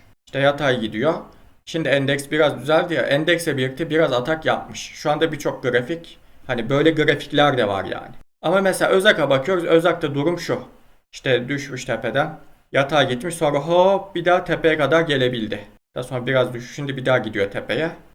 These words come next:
Şimdi bazı G Y O'lar var. Tepesine daha çok var. Gitse marj daha yüksek. O yüzden hani daha zirvesine bile gelememiş olanlar benim daha çok ilgimi çekiyor. Ama Özak da fena değil. Şimdi bakalım rasyolarına da.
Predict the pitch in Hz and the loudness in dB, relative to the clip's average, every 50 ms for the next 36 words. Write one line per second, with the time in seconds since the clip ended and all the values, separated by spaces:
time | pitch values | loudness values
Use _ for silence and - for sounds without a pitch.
0 | _ _ _ - - 139 135 135 139 135 151 170 180 175 170 165 170 160 156 151 | _ _ _ -8 -6 -4 -2 -2 -2 0 2 2 2 2 2 4 4 6 6 4
1 | 147 147 151 170 190 214 208 208 180 165 165 170 165 165 180 190 202 202 190 180 | 4 2 4 4 4 2 0 0 -2 2 2 2 0 2 0 0 0 2 2 2
2 | 180 180 180 - 180 180 175 - 117 107 104 - - - - - 131 127 131 - | 2 2 2 2 0 0 2 0 0 0 0 -4 -12 -20 -14 -10 -10 -10 -6 -2
3 | 185 185 170 165 156 156 151 147 147 156 147 143 135 117 - - - - - - | -2 0 2 2 2 2 2 0 2 2 4 4 2 0 -4 -8 -12 -14 -16 -20
4 | - _ _ _ _ 147 151 160 165 165 170 214 214 214 214 226 - - - - | -20 _ _ _ _ 0 2 2 2 2 4 4 4 4 4 0 -6 -14 -18 -20
5 | - - - - 139 135 131 120 120 139 139 147 160 160 135 127 139 147 151 151 | -20 -20 -6 -2 0 0 0 0 0 -2 0 2 0 0 2 2 2 2 4 2
6 | 156 151 160 180 196 208 202 202 190 170 135 147 139 135 127 127 117 117 110 107 | 2 0 0 0 0 0 2 2 2 2 4 4 4 4 4 2 2 -2 -2 -2
7 | - 131 117 113 113 131 160 185 196 196 - - - - 160 165 160 143 151 151 | -2 0 0 0 0 0 0 -2 -2 -4 -8 -8 0 2 4 4 4 2 2 2
8 | 160 160 160 151 139 - 143 127 123 127 147 165 165 - 127 120 - - - - | 2 2 0 -2 -2 -2 -4 -4 -4 -4 -4 -4 -2 -2 -4 -4 -4 -8 -10 -10
9 | - - - _ _ _ _ _ _ - - 143 143 147 135 - 127 123 - - | -10 -16 -20 _ _ _ _ _ _ -8 -6 -4 -4 -4 0 0 -2 -2 -2 -4
10 | 165 160 160 143 131 131 139 - 127 113 95 101 - - - - - - - - | -6 -4 -2 0 0 0 0 2 2 0 0 -2 -6 -12 -18 -20 -20 -20 -20 -16
11 | - 127 113 107 120 120 120 123 117 117 120 110 107 - - 117 110 104 101 101 | -12 -12 -6 -4 -4 -4 -2 -4 -4 -2 -2 -2 -4 -4 -6 -4 -4 -2 -2 -2
12 | 98 98 123 143 151 | -4 -4 -4 -6 -6